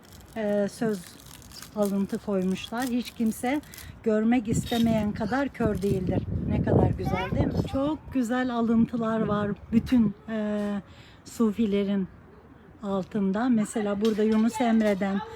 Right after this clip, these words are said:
bir alıntı var. "İlim, ilim bilmektir. İlim kendin bilmektir. Sen kendin bilmez isen ya nice okumaktır." Ne kadar, ne kadar anlamlı,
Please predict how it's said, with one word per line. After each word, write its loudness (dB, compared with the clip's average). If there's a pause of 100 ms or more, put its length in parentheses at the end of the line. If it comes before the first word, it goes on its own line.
(200)
bir 6
alıntı 0
var. -2
"İlim, 2
ilim 4
bilmektir. 0 (440)
İlim 4
kendin 2
bilmektir. 0 (320)
Sen 2
kendin 0
bilmez 2
isen 2 (340)
ya 2
nice 2
okumaktır." -6 (840)
Ne -2
kadar, -6
ne 0
kadar -6
anlamlı, -6